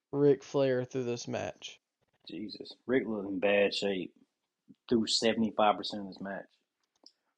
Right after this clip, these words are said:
Speaker 1: Look, man,
Speaker 2: The
Speaker 1: I
Speaker 2: high
Speaker 1: love
Speaker 2: points, the high point of all this was the entrances. Can we just agree on that?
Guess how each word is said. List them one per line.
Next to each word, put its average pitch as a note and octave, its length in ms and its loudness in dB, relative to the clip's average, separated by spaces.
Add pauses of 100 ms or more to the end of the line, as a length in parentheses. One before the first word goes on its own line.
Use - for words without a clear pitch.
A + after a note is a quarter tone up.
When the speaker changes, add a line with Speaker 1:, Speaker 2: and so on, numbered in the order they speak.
(120)
Speaker 1:
Look, D#3 240 4
man, C3+ 540 -2 (800)
Speaker 2:
The C3 200 6
Speaker 1:
I C#3+ 60 2
Speaker 2:
high F3+ 220 12
Speaker 1:
love F3 160 6
Speaker 2:
points, C#3+ 480 6
the D3 140 -4
high E3+ 280 -2
point E3 380 -6
of A#2+ 100 -12
all A#2+ 220 -8
this A#2 240 -16
was A2+ 160 -16
the G2+ 80 -20
entrances. A2+ 460 -20 (300)
Can G2+ 120 -20
we A2 120 -16
just G#2 180 -16
agree G2+ 240 -10
on G#2 140 -8
that? G2+ 200 -10